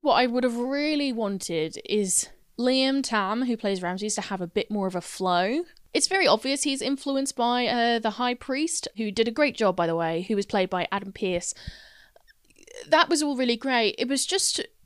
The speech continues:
after he was influenced, he became very cartoonish, which I understand it's adapted from a DreamWorks animated movie, but it just seemed very out of place in relation to the rest of the performances.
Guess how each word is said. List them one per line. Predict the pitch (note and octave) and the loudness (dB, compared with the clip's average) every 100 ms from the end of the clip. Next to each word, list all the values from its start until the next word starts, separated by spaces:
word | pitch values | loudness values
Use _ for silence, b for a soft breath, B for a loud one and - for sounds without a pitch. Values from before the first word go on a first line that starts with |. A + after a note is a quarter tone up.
| _ | _
after | E4 A4 A4+ | -2 0 2
he | F4 | 2
was | D4 | 2
influenced, | B3 A#3+ A#3 A3 - | 0 -2 -4 -4 -6
he | B3 | -6
became | B3+ - C4 G#3 | -6 -4 -2 0
very | G#3 G#3 G#3+ | 2 2 2
cartoonish, | A3 G3 F3+ - F#3 F#3+ G#3 - | -2 -6 -4 -4 -4 -4 -6 -4
which | F3 - - - | -4 -4 -6 -4
I | F3 | -4
understand | E3+ E3 F#3 G3 | -4 -2 -2 -2
it's | F#3 | -6
adapted | F3 - - E3 | -6 -8 -8 -12
from | F3 | -10
a | E3 | -8
DreamWorks | A3 G3+ F#3 F3 | -2 0 0 -4
animated | F#3 F3+ F3 G3 | -8 -10 -10 -4
movie, | C4+ C#4 A#3 B B B B B B _ - - _ - | -2 -2 -2 B B B B B B _ -20 -20 _ -12
but | - | -6
it | E4 | -4
just | - F#4+ | 0 2
seemed | - F4+ D#4+ | 2 2 0
very | B3 B3+ C4 B3+ B3 A#3 G#3+ - _ _ _ - _ _ - | -2 -2 0 0 0 -2 -4 -10 _ _ _ -20 _ _ -2
out | A#3+ B3 | 0 0
of | G#3+ | -2
place | - A3 G#3 A#3+ - - - _ _ _ _ - | -4 -2 0 0 2 0 -2 _ _ _ _ -2
in | A3+ G#3 | 0 2
relation | G3 G3+ G3 G#3 G3+ | 4 4 2 0 -2
to | - F#3+ | 0 0
the | F3+ | 0
rest | E3 - | -2 -2
of | G#3 | -4
the | G#3 | -6
performances. | A3 - A#3 A#3 - C4 C4+ - | -10 -6 -4 -2 -2 0 0 0